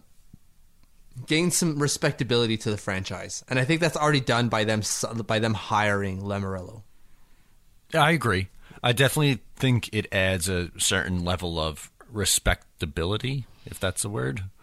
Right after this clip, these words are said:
Speaker 1: Yeah, absolutely.
Speaker 2: So think of it this way. If you're a free agent, wouldn't you be more inclined by talking to Lou Lamoriello than Garth Snow?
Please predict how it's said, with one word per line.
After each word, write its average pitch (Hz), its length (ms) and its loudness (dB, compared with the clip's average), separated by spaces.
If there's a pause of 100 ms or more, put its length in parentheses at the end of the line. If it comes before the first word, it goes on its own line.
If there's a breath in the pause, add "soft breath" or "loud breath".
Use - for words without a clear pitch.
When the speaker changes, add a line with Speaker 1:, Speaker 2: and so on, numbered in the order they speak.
(560 soft breath)
Speaker 1:
Yeah, 151 240 0
absolutely. 110 520 -4 (180 loud breath)
Speaker 2:
So 113 640 4 (1120)
think 170 180 4
of 185 80 2
it 135 140 0
this 123 220 4
way. 78 260 0 (640 loud breath)
If 131 200 4
you're 165 420 6
a 139 360 6 (200)
free 120 440 0
agent, 87 420 2 (320)
wouldn't 120 260 6
you 143 100 6
be 123 140 4
more 107 340 6
inclined 95 800 4
by 85 640 2
talking 90 320 0
to 87 420 -2
Lou 92 240 -2
Lamoriello 87 720 0
than 80 300 -2 (200)
Garth 80 240 -4
Snow? 92 340 -4